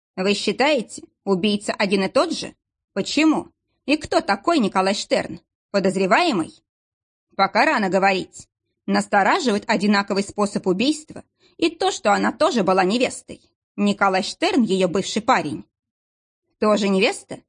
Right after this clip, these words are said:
Значит, есть жених? Кто же из них подозреваемый?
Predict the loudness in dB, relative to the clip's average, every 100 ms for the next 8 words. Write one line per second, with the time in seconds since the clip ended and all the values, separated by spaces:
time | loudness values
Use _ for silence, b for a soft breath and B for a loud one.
0 | _ _ _ -2 0 2 0 -4 -2 -2
1 | -2 -2 0 -2 -4 _ _ _ _ _
2 | -8 0 0 0 -4 -2 -2 0 0 0
3 | 2 0 0 -2 -6